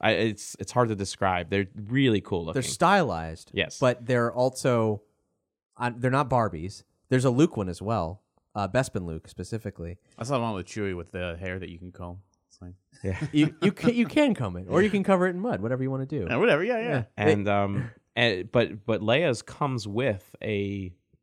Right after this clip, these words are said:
Speaker 1: Wicket companion, so
Speaker 2: Yeah.
Speaker 1: Wicket is involved. So I assume this
Speaker 2: And a costume change.
Speaker 1: And a costume
Speaker 2: Her,
Speaker 1: change.
Speaker 2: her Ewok gown that the Ewoks fashioned for her.
Speaker 1: So I assume Leia's story is going to be in between them dispatching the two stormtroopers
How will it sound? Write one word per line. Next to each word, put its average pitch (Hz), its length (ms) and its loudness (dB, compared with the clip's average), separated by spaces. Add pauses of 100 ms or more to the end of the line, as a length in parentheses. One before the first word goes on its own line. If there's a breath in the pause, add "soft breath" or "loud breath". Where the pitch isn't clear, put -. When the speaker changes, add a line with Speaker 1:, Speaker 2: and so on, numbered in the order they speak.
(120)
Speaker 1:
Wicket 113 440 -2
companion, 95 640 -8
so 110 260 4
Speaker 2:
Yeah. 104 80 6
Speaker 1:
Wicket 123 300 2
is 101 120 0
involved. 95 460 2
So - 120 2
I 127 40 8
assume 220 340 2
this 208 180 -2
Speaker 2:
And 165 520 4 (500)
a 127 60 -4
costume 175 400 2
change. - 400 -14 (320)
Speaker 1:
And 98 100 -10
a - 20 -8
costume 120 300 -4
Speaker 2:
Her, 139 160 4
Speaker 1:
change. - 140 -12
Speaker 2:
her 135 160 0
Ewok 151 560 4
gown 135 420 -2 (380)
that 104 120 -12
the 127 140 -4
Ewoks 131 260 2
fashioned 92 380 -4
for 87 220 -10
her. 90 100 -12
Speaker 1:
So - 140 2
I 135 100 8
assume 185 640 0
Leia's 110 340 4
story 131 440 4
is 98 120 0
going 104 180 0
to 98 60 -2
be 98 240 0
in 101 120 -2
between 98 580 -4 (800)
them 101 320 4
dispatching 101 560 0
the 92 80 -2
two 98 300 -2
stormtroopers 95 800 -6